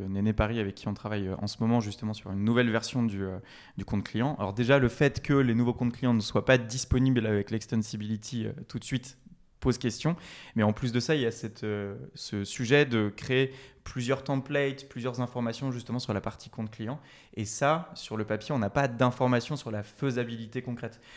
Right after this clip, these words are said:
Donc c'est vrai que dès qu'on veut pousser un peu loin la customisation, ajouter, euh, des accès sur le, le, la fidélité, sur des trucs de parrainage, et cetera, pour l'instant, sur le papier, on, on, on va plutôt préconiser justement les, euh, les anciens comptes clients, quoi.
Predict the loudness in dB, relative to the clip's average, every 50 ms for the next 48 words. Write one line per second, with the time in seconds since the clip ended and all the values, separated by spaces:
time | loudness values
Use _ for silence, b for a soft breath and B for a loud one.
0 | B B B -2 2 2 2 2 2 0 2 2 2 2 2 2 2 4 2 2
1 | 2 0 -4 0 2 4 6 6 4 4 2 2 4 4 4 2 2 2 4 6
2 | 6 6 4 2 0 -4 -10 -10 -6 -4 -2 -2 0 -2 -2 -4 -4 -4 -2 0
3 | 0 0 0 0 -2 -4 -6 -4 -4 -2 -2 -2 -2 -4 B B B B B B
4 | -8 -4 -2 -2 -4 -2 -2 -4 -4 -4 -4 -6 -6 -4 -4 -4 -4 -4 -4 -6
5 | -6 -6 -6 -8 -8 -8 -8 -8 -8 -8 -6 -2 0 0 0 0 -2 -2 0 2
6 | 2 4 2 2 0 -2 -4 -4 -6 -6 -8 -6 -6 -4 -4 -2 -2 -2 0 0
7 | -2 -2 -4 -6 -8 -8 -6 -2 0 2 2 2 0 B B B B B B B
8 | B B B B 0 2 4 4 4 4 4 2 0 -2 -2 -2 -2 0 0 0
9 | -2 -2 -2 -2 -2 0 0 0 0 0 0 -2 -2 -4 -6 -6 -6 -8 -8 -8
10 | -8 -10 -10 -10 -10 -8 -8 -8 -4 0 4 6 8 6 6 4 -2 -14 -14 -10
11 | -6 -4 -4 -2 0 0 0 0 0 -2 0 0 0 0 0 0 0 0 -2 -2
12 | -4 -8 -6 -2 0 0 0 0 0 -2 -2 -4 -4 -6 -8 -10 -12 b b b
13 | b b b b b -6 -6 -6 -4 -6 -8 -6 -4 -2 -2 -2 -4 -6 -8 -6
14 | -8 -8 -8 -8 -10 -10 -10 -12 -16